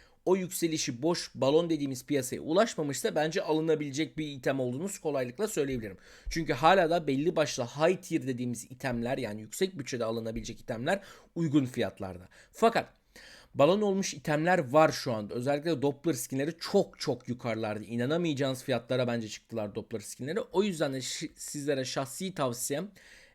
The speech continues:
e, bu fiyat araştırmalarının son üç ay içerisindeki bir fiyat dengelerini kontrol etmeniz ve ufak da olsa derinliklerine bakmanız olur. Çünkü bunun sayesinde en azından ben yüksekte mi aldım, düşükte mi aldım bunu anlayabilirsiniz.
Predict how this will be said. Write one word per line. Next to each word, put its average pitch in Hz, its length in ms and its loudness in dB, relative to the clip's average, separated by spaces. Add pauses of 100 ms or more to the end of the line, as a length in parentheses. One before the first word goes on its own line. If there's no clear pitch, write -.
(120)
e, 117 60 2 (560)
bu 202 240 0 (140)
fiyat 160 320 2
araştırmalarının 165 680 0
son 185 380 -2 (160)
üç 196 200 0
ay 175 80 8
içerisindeki 139 720 -4
bir 170 200 -4 (300)
fiyat 170 420 0
dengelerini 151 480 2
kontrol 147 280 -4
etmeniz 156 500 -4
ve 165 240 4
ufak 185 420 0
da 156 60 2
olsa 139 300 0
derinliklerine 151 680 0
bakmanız 139 480 0
olur. 120 280 -4 (260)
Çünkü 175 640 -2
bunun 151 200 -2
sayesinde 175 720 0
en 147 180 -2
azından 160 480 0 (260)
ben 143 260 4
yüksekte 135 420 -4
mi 170 80 0
aldım, 135 280 0
düşükte - 320 -6
mi 170 80 -2
aldım 175 360 -2
bunu 180 180 0
anlayabilirsiniz. 151 720 -2